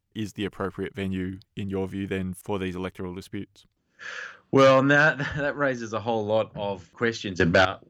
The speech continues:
Speaker 2: whether there would be any other court that could do as good a job as the Constitutional Court does.
Speaker 1: Mm.
Speaker 2: I mean, most people would say that the Constitutional Court has its own problems. There've been a few corruption scandals.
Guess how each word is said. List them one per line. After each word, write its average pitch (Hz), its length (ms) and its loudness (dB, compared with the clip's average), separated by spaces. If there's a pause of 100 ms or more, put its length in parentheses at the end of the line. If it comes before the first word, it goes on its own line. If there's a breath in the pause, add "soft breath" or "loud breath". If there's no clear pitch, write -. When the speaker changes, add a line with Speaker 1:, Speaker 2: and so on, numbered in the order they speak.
(180)
Speaker 2:
whether 104 260 -6
there 92 160 -8
would 90 160 -10
be 98 180 -10
any 92 200 -8
other 90 320 -2
court 98 340 -4
that 82 160 -10
could 85 180 -10
do 87 380 -2 (100)
as 87 160 0
good 90 200 -2
a 85 80 2
job 87 340 0
as 82 200 0
the 85 100 -6
Constitutional 82 600 -2
Court 80 340 0
does. 87 520 0 (560 loud breath)
Speaker 1:
Mm. 107 200 -12 (140)
Speaker 2:
I - 40 -6 (120)
mean, - 180 -8 (800 soft breath)
most 117 400 0
people 107 320 0
would 90 180 -6
say 101 280 0
that 95 160 -4
the - 80 -14
Constitutional 98 680 -8
Court 98 300 0
has 95 340 2
its 95 220 -4
own 98 320 -2 (360)
problems. 120 720 -2 (720 soft breath)
There've 85 140 -10
been 90 200 -6
a 82 40 -12
few 87 220 -10
corruption 92 480 -6
scandals. 98 1040 0